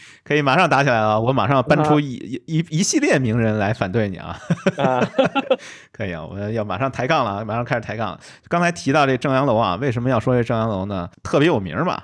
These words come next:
Speaker 1: 啊，有名儿，然后呢，吸引了好多大名人，都是顶级的大名人。我先列举一下，第一个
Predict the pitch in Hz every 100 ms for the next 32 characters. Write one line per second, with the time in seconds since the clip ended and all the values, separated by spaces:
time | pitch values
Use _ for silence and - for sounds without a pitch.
0 | - - - - 82 87 101 107 101 107
1 | 104 92 - - 156 131 113 - 90 117
2 | 117 - 113 120 120 107 107 92 - -
3 | 110 104 95 95 - 110 92 85 95 110
4 | - _ 104 104 110 104 104 95 123 123
5 | 95 85 90 80 85 139 135 143 120